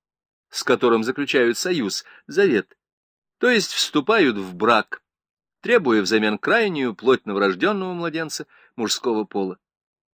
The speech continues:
Именно отголоски этих древнейших представлений нашли отражение в сцене борьбы Иакова с Богом,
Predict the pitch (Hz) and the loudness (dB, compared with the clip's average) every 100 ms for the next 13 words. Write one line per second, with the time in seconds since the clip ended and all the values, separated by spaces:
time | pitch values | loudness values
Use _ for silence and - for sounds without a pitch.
0 | _ _ _ _ 123 143 139 131 131 117 | _ _ _ _ 0 2 2 0 2 0
1 | - _ _ _ _ - 104 110 104 117 | -2 _ _ _ _ -2 0 0 2 2
2 | 127 202 190 - 110 104 - 104 104 - | 4 4 2 0 -4 -4 2 4 4 -2
3 | 101 85 98 104 120 110 - 101 113 104 | -6 -4 -2 -2 0 -2 -4 -4 -6 -6
4 | - 127 123 110 98 98 104 113 110 101 | -2 0 2 2 2 -4 -4 -2 -2 0
5 | 110 123 170 113 95 - 120 110 110 107 | -2 0 -2 -2 -2 -4 0 0 0 0
6 | 120 110 113 110 107 107 117 143 - 104 | 0 0 0 2 2 4 4 2 2 0
7 | 98 95 90 95 127 98 95 | 0 -2 -4 2 2 2 -2